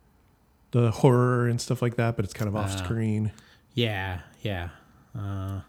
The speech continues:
Speaker 2: I don't know. I don't know. I don't know what that's called.
Speaker 1: It's called something.
Speaker 2: Yeah. What's your other pick?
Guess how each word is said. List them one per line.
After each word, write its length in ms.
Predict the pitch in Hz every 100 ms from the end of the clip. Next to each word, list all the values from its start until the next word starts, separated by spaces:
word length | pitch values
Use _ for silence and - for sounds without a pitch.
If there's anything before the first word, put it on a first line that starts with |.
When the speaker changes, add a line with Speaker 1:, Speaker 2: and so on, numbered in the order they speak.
| _ -
Speaker 2:
I 80 |
don't 140 | 104 87
know. 140 | 85 - _ _ _ _ _ - - - _ _ - -
I 100 | 117
don't 120 | 95
know. 200 | 95 92 -
I 80 | 143
don't 160 | 135
know 80 | 120
what 160 | 117 117
that's 240 | 107 -
called. 520 | - 113 104 101 - -
Speaker 1:
It's 100 | -
called 260 | - 135 -
something. 380 | 123 120 113 104 - _ _
Speaker 2:
Yeah. 260 | 107 95 92 - - - - -
What's 240 | 120 113
your 100 | 113
other 220 | 110 110 98
pick? 460 | - 107 - -